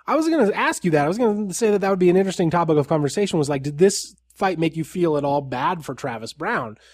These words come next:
Because it kinda did for me, just 'cause it went so horribly for, for him. Like, he couldn't even barely use one of his hands after the first round. He primarily threw jabs, uh, after th-, having to call the chill dog. I mean, I guess you could make the argument that went better for him than it ever possibly should have, 'cause the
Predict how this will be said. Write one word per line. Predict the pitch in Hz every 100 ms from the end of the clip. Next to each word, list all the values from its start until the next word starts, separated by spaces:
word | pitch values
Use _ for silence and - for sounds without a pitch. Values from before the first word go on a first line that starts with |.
| _
Because | 165 180
it | 185 185
kinda | 311 339
did | 180 170 139
for | 139
me, | 220 180
just | 196
'cause | - 262
it | 190
went | 175 - -
so | - 165
horribly | 123 143 214 143 110
for, | - 117
for | 113 - 120
him. | 120
Like, | 120 123
he | 185
couldn't | - 185
even | 180 160 143
barely | 156 165 143 - - -
use | 135 180 175
one | 139 147
of | 131
his | 123
hands | 120 156 143 123
after | 123 123
the | 127
first | - 135 147
round. | 151 135
He |
primarily | 120 151 147 156 139
threw | 127 156 147
jabs, | 117 143 131 113 131 - - - -
uh, | 135 127 117
after | 143 - 135 127
th-, | 123 131 131 196 - 175
having | 147 143
to | 135
call | 127 147
the | 123
chill | - 185 156
dog. | 123 113
I | 143
mean, | 151 180 -
I | -
guess | 147 190
you | 170
could | 143
make | 135
the | 123
argument | 135 135 127 113
that | 131 127
went | 139 131
better | 139 139
for | -
him | 147 135
than | 123
it | 117
ever | 127 123
possibly | 135 123 117
should | 113 196 135
have, | 113 113
'cause | 117
the | 113